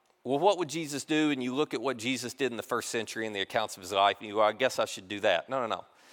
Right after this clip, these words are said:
First century world and our world today is two totally different things. This is coming to a point where you would understand, okay,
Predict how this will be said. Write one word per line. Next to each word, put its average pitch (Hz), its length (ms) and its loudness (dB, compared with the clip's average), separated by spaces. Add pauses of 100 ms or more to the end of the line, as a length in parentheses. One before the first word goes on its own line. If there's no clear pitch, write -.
(320)
First 247 220 4
century 202 340 4
world 165 400 8
and 135 80 0
our 156 140 6
world 143 240 2
today 120 220 2
is - 120 -6 (120)
two 156 100 -8
totally 131 260 0
different 104 300 -4
things. 95 380 -8 (580)
This 247 260 4
is 277 140 0
coming 214 300 6
to 175 80 8
a 160 40 6
point 175 320 2
where 135 120 0
you 143 180 0
would 143 120 4
understand, 131 760 0 (160)
okay, 113 220 2